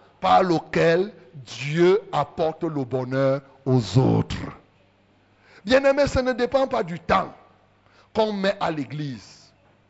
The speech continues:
Ne dis pas que, oh non, j'ai trouvé les gens là qui ont déjà fait trois ans, quatre ans. Où est ton problème ?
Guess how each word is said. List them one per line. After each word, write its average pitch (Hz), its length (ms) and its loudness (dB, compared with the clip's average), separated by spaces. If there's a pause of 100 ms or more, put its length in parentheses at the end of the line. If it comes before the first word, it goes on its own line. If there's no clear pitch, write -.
(480)
Ne 175 80 -2
dis 180 160 -6
pas 208 160 2
que, 185 140 -4
oh 175 320 0
non, 165 320 -4 (340)
j'ai 160 220 -8
trouvé 156 320 -10
les 156 120 -8
gens 156 220 -8
là 151 160 -4
qui 151 100 -14
ont 151 140 -8
déjà 139 220 -4
fait 139 160 -10
trois 135 360 -8
ans, 131 140 -10
quatre 127 360 -14
ans. 113 120 -14 (540)
Où 190 100 -2
est 175 60 0
ton 151 180 -8
problème ? 127 380 -14